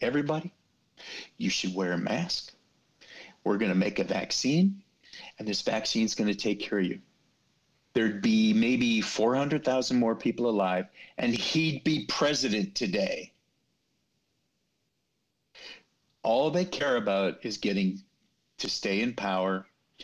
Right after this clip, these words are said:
to keep getting votes, so they'll stay with it forever. They don't believe in it. Every one of those people, everybody on Fox News, every Republican in power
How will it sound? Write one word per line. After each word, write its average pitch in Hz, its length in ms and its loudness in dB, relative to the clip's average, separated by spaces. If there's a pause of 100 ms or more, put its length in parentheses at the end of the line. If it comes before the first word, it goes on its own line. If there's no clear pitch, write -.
(640)
to - 100 -10
keep - 300 -4
getting 117 280 2
votes, 92 300 0
so 123 160 -2
they'll 135 160 0
stay 151 240 0
with 127 240 2
it 135 100 -2
forever. 135 480 -2 (240)
They 214 120 0
don't 247 200 0
believe 92 300 0
in 131 80 -2
it. 165 140 -4
Every 240 260 0
one 202 220 6
of 175 80 2
those 156 160 0
people, 202 340 -2
everybody 185 500 2
on 127 140 2
Fox 123 400 -2
News, 101 240 2 (120)
every 196 260 2
Republican 127 720 0 (420)
in 110 200 0
power 104 380 2